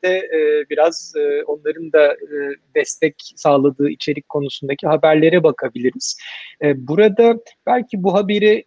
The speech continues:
e, başlık enteresan, hani İran Bitcoin ile ithalat, e, yapacak başlığı, e, geçen haftanın önemli haberlerindendi. E, Merkez Bankası'nın,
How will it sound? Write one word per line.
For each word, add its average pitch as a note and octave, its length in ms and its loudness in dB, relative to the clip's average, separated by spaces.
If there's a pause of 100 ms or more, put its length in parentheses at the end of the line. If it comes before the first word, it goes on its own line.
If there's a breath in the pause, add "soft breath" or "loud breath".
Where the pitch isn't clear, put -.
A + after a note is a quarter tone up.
e, E3+ 500 0
başlık D#3+ 580 -6
enteresan, F#3 680 -4
hani D3 240 -10
İran D3+ 460 -4
Bitcoin D3+ 380 -10
ile D3 220 0
ithalat, D3+ 680 -2
e, D3+ 60 -2
yapacak C#3+ 680 -2
başlığı, D#3 800 -4
e, D3 180 4
geçen D3 280 -4
haftanın D3 380 -6
önemli D3+ 320 -4
haberlerindendi. C3+ 1080 -2
E, C#3 540 -2
Merkez D3 440 -6
Bankası'nın, D#3+ 680 -2